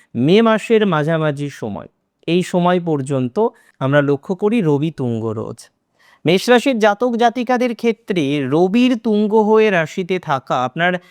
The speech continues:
হেলথ রিলেটেড বিভিন্ন রকমের ডিস্টারবেন্স থেকে আপনাকে বের করে নিয়ে আসবে। এমনিতেও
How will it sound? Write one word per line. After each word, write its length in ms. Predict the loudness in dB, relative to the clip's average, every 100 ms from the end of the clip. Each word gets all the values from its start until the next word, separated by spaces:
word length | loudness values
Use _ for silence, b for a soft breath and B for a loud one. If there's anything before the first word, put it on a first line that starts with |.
| b b -2
হেলথ 340 | 2 2 0
রিলেটেড 500 | -2 0 0 0 -2
বিভিন্ন 540 | 0 0 0 0 0 0
রকমের 540 | 0 0 0 0 0
ডিস্টারবেন্স 720 | -4 -6 2 2 4 0 -2
থেকে 220 | -4 -2
আপনাকে 380 | -2 -2 -4 -4
বের 220 | -2 -4
করে 260 | -4 -8 -10
নিয়ে 160 | -10 -12
আসবে। 260 | -14 -6
এমনিতেও 380 | 0 2 4 4